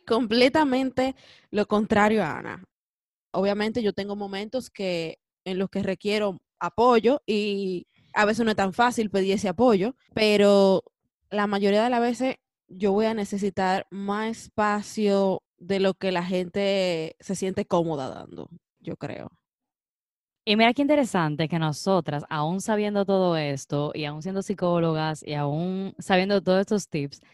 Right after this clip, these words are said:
Speaker 2: a mí me costó muchísimo comprender eso de ti, como mi amiga. Porque como a mí me funciona que la gente m-, esté arriba de mí, no, no esté arriba de mí como si fuera, ¿verdad?, un tutor,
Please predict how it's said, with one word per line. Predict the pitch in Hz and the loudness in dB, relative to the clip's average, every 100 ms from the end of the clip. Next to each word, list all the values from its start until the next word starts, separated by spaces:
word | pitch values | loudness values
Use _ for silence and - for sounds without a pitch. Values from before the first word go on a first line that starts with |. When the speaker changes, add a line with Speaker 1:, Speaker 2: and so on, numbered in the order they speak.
| _ | _
Speaker 2:
a | 190 175 | -2 2
mí | 208 | 2
me | 294 | 2
costó | 285 220 202 | 2 0 0
muchísimo | 190 180 151 131 147 147 | 0 -2 -6 -10 -8 -4
comprender | 160 147 156 151 151 | -2 -2 -2 -2 -2
eso | 156 | -2
de | 160 147 | -2 -4
ti, | 123 - _ _ _ _ | -10 -14 _ _ _ _
como | - 156 151 151 147 143 160 | -2 0 2 0 2 0 -2
mi | 143 | -4
amiga. | 143 135 - - _ _ _ _ _ | -4 -6 -8 -16 _ _ _ _ _
Porque | 202 202 208 | 2 2 2
como | 208 208 | 2 2
a | 196 | 2
mí | 226 | 2
me | 277 | 0
funciona | 294 285 - 220 165 151 | 2 0 4 4 4 -2
que | 165 | -4
la | 156 | -2
gente | 175 185 233 | -2 -2 -2
m-, | 220 208 - | 0 -4 -4
esté | 202 190 - 208 | -4 -2 2 2
arriba | 220 233 | 4 2
de | 196 | 2
mí, | 151 | -2
no, | 196 220 277 | 0 0 2
no | 240 | 0
esté | 269 294 | 2 4
arriba | 285 | 4
de | 262 | 4
mí | |
como | 233 | 0
si | 220 | -2
fuera, | 202 226 220 - _ _ _ | 0 0 0 -4 _ _ _
¿verdad?, | 214 220 160 151 - | -2 0 0 -2 -8
un | - 190 196 196 196 196 | -4 -2 0 -2 -4 -6
tutor, | 185 214 220 - | -2 2 2 0